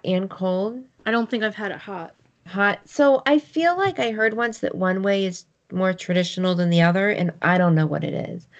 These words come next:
Speaker 1: I
Speaker 2: I think
Speaker 1: find the
Speaker 2: hot
Speaker 1: hot
Speaker 2: is
Speaker 1: to be very soothing, but if it's really chilled, I find it really smooth. I don't
Speaker 2: Mm-hmm.
Speaker 1: know. I enjoy it.
Speaker 2: I need to work on my sake skills a little more.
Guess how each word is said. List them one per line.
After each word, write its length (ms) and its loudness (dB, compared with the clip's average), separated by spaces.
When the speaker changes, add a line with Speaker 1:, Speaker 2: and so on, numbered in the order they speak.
Speaker 1:
I 80 2
Speaker 2:
I 40 2
think 240 2
Speaker 1:
find 120 -2
the 40 4
Speaker 2:
hot 100 4
Speaker 1:
hot 140 4
Speaker 2:
is 280 -10
Speaker 1:
to 80 -18
be 120 -4
very 260 0
soothing, 880 -4
but 100 2
if 120 0
it's 120 0
really 480 2
chilled, 420 0
I 100 0
find 240 -2
it 100 -2
really 240 0
smooth. 680 0
I 60 -10
don't 100 -6
Speaker 2:
Mm-hmm. 120 -4
Speaker 1:
know. 160 -6
I 60 -4
enjoy 320 -4
it. 180 -4
Speaker 2:
I 40 2
need 220 4
to 460 0
work 260 -2
on 180 -2
my 500 -6
sake 500 -4
skills 600 -6
a 80 -10
little 220 -4
more. 420 -8